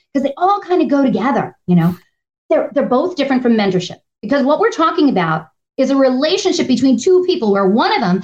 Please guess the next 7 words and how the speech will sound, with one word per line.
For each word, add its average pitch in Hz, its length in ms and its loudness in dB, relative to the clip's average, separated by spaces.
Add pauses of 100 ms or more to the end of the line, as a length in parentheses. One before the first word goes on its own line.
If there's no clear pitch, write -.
(140)
has 226 180 -2
some 392 240 -2
kind 339 200 -2
of 285 80 -2
authority, 269 580 0 (160)
political 339 380 2
capital, 277 580 -2